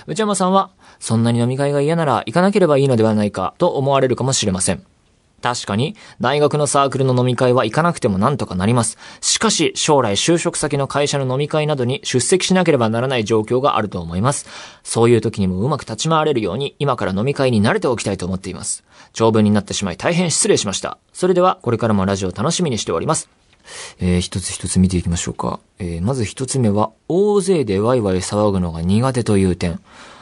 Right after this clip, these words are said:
なるほどね。少人数の方が好きだと。そういう人も結構いますよね。そのせいか、酔っ払ってテンションが高い人たちに話を合わせるのが苦痛。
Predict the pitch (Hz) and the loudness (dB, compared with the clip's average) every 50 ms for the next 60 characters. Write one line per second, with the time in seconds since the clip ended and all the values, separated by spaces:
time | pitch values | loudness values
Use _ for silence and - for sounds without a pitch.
0 | - - - - _ 85 80 82 80 78 82 87 85 87 95 113 123 131 127 123 | -20 -20 -20 -18 _ -10 -8 -8 -6 -6 -6 -6 -2 0 0 2 2 2 2 2
1 | 113 104 95 85 80 - - _ _ _ _ _ _ _ _ _ - - 165 170 | 2 2 0 0 -4 -8 -12 _ _ _ _ _ _ _ _ _ -6 -2 0 0
2 | 170 165 165 147 123 123 123 127 139 135 147 151 131 117 101 - - - - 101 | 2 2 2 2 0 0 0 0 0 0 -2 -2 0 -2 -2 -4 -4 -6 -6 -6
3 | - - - - - - - _ _ _ - - - - - - - - - 196 | -6 -8 -10 -12 -18 -18 -20 _ _ _ -20 -20 -20 -18 -18 -18 -10 -4 -2 0
4 | 262 349 - - - 151 110 - - - - 92 87 98 117 - - - - 87 | 0 0 0 0 -2 -4 -2 -4 -4 -4 -2 0 0 0 0 -2 -2 -4 -4 -2
5 | 90 98 113 123 127 131 131 131 135 139 135 - - - - - - - - - | 0 0 2 2 0 0 0 -2 -4 -6 -8 -12 -14 -14 -14 -12 -12 -14 -16 -18
6 | - - - - 135 127 120 - 117 117 101 - 90 87 87 90 - - 127 127 | -20 -16 -10 -8 -8 -6 -6 -4 -2 -2 -2 0 0 0 0 0 -2 0 0 0
7 | 131 127 - - 120 - 147 139 127 - 104 87 87 85 - 104 107 120 117 113 | 0 0 -2 -4 -2 -2 0 0 0 0 0 0 0 0 -2 -2 0 0 0 0
8 | 107 - 98 92 92 95 87 90 95 104 - - 101 90 87 - - 98 104 113 | -2 -2 -4 -2 -2 -2 -2 0 0 -2 0 -2 -2 -2 -2 -2 0 2 2 2
9 | 110 104 - - - - - - 87 85 85 92 | 2 0 -2 -4 -6 -4 -4 -2 0 -2 -2 -4